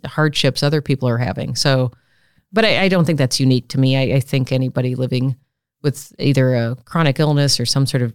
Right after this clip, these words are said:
diagnosis, I mean, I, I think there's just a level of gratitude that probably comes with it for most people.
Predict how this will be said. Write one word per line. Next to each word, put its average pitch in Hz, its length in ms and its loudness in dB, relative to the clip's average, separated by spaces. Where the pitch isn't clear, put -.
diagnosis, 147 600 0
I 127 60 0
mean, 127 140 0
I, 135 160 -2
I 147 40 2
think 156 220 -2
there's 135 200 0
just 131 220 -2
a 120 40 -4
level 127 280 -2
of 120 80 -8
gratitude 120 500 -2
that 104 240 -6
probably 120 540 -4
comes 120 280 -2
with 123 200 -2
it 127 180 -2
for 160 100 -4
most 131 260 2
people. 127 440 -2